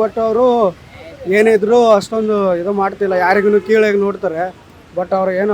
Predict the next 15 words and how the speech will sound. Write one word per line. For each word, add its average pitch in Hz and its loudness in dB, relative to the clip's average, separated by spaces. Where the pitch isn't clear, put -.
ಅಷ್ಟೊಂದು 208 -4
ಯಾರಿಗೂ 196 -2
ಬೆಲೆ 190 0
ಕೊಡಲ್ಲ, 185 -2
ನಾನೇ 196 0
ಎಲ್ಲ, 202 -2
ನಾನೇ 190 -6
ಎಲ್ಲ 185 -8
ಅಂತ 185 -10
ಮಾಡ್ತಿರ್ತಾರೆ, 160 -12
ಹಿಂಗಾಗಿ 202 -2
ಅವರು 196 -2
ನಮ್ಗೆ 175 -8
ಇಷ್ಟ - -14
ಆಗಲ್ಲ. 160 -10